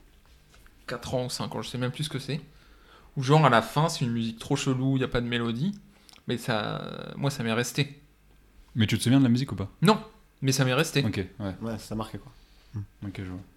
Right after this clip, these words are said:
Speaker 1: Et je me suis, en sortant, je dis, ouais, ouais, j'ai, j'avais rarement été aussi touché en sortant d'un spectacle, euh, physique,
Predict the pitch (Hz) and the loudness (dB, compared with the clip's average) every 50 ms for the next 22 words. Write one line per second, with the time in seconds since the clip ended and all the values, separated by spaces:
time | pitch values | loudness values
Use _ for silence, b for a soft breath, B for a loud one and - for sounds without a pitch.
0 | _ _ _ - - 156 151 135 143 147 147 - - - - 135 135 143 - - | _ _ _ 2 6 8 8 8 8 6 4 4 2 -2 0 2 2 4 4 4
1 | 160 151 - 208 202 160 135 120 139 143 131 131 131 - - - 113 123 123 120 | 4 6 6 6 6 6 4 2 2 4 6 6 6 6 4 0 -4 -4 -4 -4
2 | 117 117 110 107 104 - - - - b b b b b b b b b b - | -6 -6 -8 -8 -10 -12 -18 -20 -20 b b b b b b b b b b -16
3 | - - - 135 127 139 127 127 123 127 131 143 156 175 170 156 151 - 135 123 | -10 -6 0 4 6 8 8 8 10 10 10 10 10 8 6 6 6 4 2 0
4 | 120 - - - - 151 143 - - 170 160 139 123 123 - 123 117 - 127 120 | 0 -2 -6 -4 0 0 2 2 4 4 4 2 2 0 -2 -4 -2 -2 -2 0
5 | 120 113 113 113 113 110 110 - - 117 - - 120 113 - - 120 113 110 110 | 0 0 2 2 0 0 -2 -6 -10 -10 -6 -6 -6 -6 -6 -6 -6 -6 -6 -6
6 | 113 - - - 117 113 - - - 127 123 123 - - - | -6 -6 -8 -8 -10 -10 -8 -6 -6 -6 -6 -6 -10 -14 -16